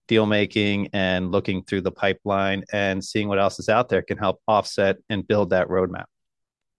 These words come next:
The pharmaceutical industry is also pursuing some diversification related to its effects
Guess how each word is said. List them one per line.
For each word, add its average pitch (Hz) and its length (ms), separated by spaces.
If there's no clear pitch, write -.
The 185 100
pharmaceutical 180 520
industry 123 340
is 107 120
also 123 400
pursuing 95 460
some 92 160
diversification 90 920
related 98 340
to 98 140
its 90 100
effects - 500